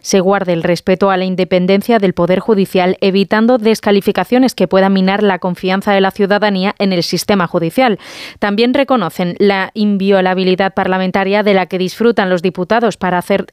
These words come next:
ciertas declaraciones. Así lo han transmitido tras el pleno extraordinario convocado por el presidente Vicente Aguilarte a propuesta de vocales conservadores indignados por las manifestaciones que realizaron portavoces de varios grupos parlamentarios durante el debate de la ley de amnistía, llegando a acusar a jueces de prevaricadores.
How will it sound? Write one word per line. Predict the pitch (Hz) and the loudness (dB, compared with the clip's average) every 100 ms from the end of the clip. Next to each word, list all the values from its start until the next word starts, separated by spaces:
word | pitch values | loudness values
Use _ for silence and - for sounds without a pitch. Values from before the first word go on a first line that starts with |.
| - | -8
ciertas | - 190 180 180 | -2 0 0 -2
declaraciones. | 170 170 170 160 - 156 156 - - - - | -2 -2 -2 -2 -4 -6 -6 -10 -14 -16 -10
Así | - 185 226 | -6 -2 0
lo | 202 | 2
han | 190 | 0
transmitido | 185 180 185 180 196 226 | 0 0 0 0 2 2
tras | 208 - 202 196 | 0 -2 -2 0
el | 196 | -2
pleno | 196 220 214 | 0 2 2
extraordinario | 190 190 185 185 190 233 220 180 | 0 -2 -2 -2 0 2 2 2
convocado | 190 180 190 185 | 0 0 0 0
por | 180 185 | 0 0
el | 180 | 0
presidente | 180 175 190 185 240 | -2 -2 0 0 2
Vicente | 233 180 180 165 | 0 0 -2 0
Aguilarte | 165 165 170 214 - | 0 -2 0 -2 -2
a | 190 | -4
propuesta | 202 185 240 247 - 254 | -2 -2 0 0 0 -2
de | 185 196 | 0 -2
vocales | 214 196 220 220 175 | 0 0 0 0 0
conservadores | - 175 202 208 190 180 202 - - - - | -4 -2 0 0 2 0 0 -6 -18 -16 -4
indignados | 190 185 190 214 190 175 | 0 2 2 0 0 -2
por | 196 175 | -2 -2
las | 175 | -2
manifestaciones | 180 185 185 190 - 185 190 185 190 | 0 -2 0 -2 -2 -2 -2 -2 0
que | 202 | 0
realizaron | 185 180 175 190 190 190 | 0 0 -2 -2 0 -2
portavoces | 196 190 190 202 220 240 208 | -2 -2 0 -2 -2 0 0
de | 196 | 2
varios | 196 214 214 196 | 2 2 2 2
grupos | 233 233 233 | 0 0 -2
parlamentarios | 226 226 233 226 196 190 196 - | 0 0 2 2 0 0 -2 -4
durante | 202 190 190 180 180 | -2 0 2 0 0
el | 175 | 0
debate | 185 202 190 | 0 0 -2
de | 170 175 170 170 226 | -2 -2 -4 -6 -2
la | 180 175 | 0 2
ley | 185 180 | 2 2
de | 185 | 0
amnistía, | 196 180 - 180 180 - | 0 0 0 0 0 -2
llegando | 185 180 190 202 | -2 0 0 0
a | |
acusar | 208 220 196 202 | -2 -4 -4 -2
a | 202 | -2
jueces | - 160 - | -2 -4 -2
de | 165 160 175 | -4 -2 0
prevaricadores. | 185 175 175 170 151 147 147 - | 2 0 0 -4 -4 -4 -6 -8